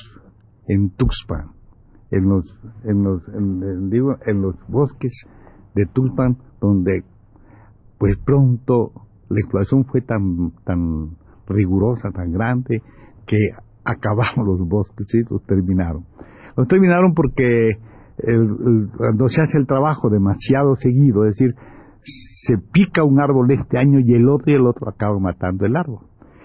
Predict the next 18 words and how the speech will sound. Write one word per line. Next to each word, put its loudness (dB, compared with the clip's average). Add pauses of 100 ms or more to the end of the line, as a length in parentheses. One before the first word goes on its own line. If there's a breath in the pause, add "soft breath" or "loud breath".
(300 loud breath)
Entonces 2
necesita 0 (200)
ra-, -2
lo 0
que 0
se 0
lla-, 2
lo 2
que -4
se -2
llama 2
rodales, 0 (100)
es 4
decir, 0 (540 loud breath)
cuatro 0
o 0
seis 2
años 2